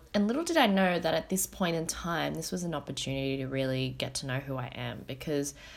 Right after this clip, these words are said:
I never, I never knew that what, what it meant to be independent. I didn't know what it meant to actually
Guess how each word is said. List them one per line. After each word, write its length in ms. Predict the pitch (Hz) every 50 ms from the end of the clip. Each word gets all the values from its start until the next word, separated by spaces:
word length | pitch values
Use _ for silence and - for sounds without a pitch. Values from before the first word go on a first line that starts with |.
| - - - - - -
I 100 | - 190
never, 540 | 196 190 196 196 220 254 247 226 202 185 - - - - - -
I 80 | 190
never 240 | 190 196 208 233 269
knew 640 | 254 220 185 170 160 156 156 165 175 190 208 214
that 480 | 202 190 170 151 147 143 143 147 - - - - - - - -
what, 240 | - 175 175 175 -
what 180 | 139 170 165 156
it 200 | 160 - - -
meant 240 | 160 143 147 - -
to 160 | - - 151
be 180 | - 143 143
independent. 520 | 143 139 - - - - 147 139 135 - -
I 60 | 139
didn't 360 | 147 143 185 190 220 220 196
know 160 | 170 165 165
what 160 | 165 160 156 156
it 100 | 147 143
meant 280 | 143 143 143 139 135
to 160 | - - -
actually 520 | 143 139 - - - 143 143 139 139 139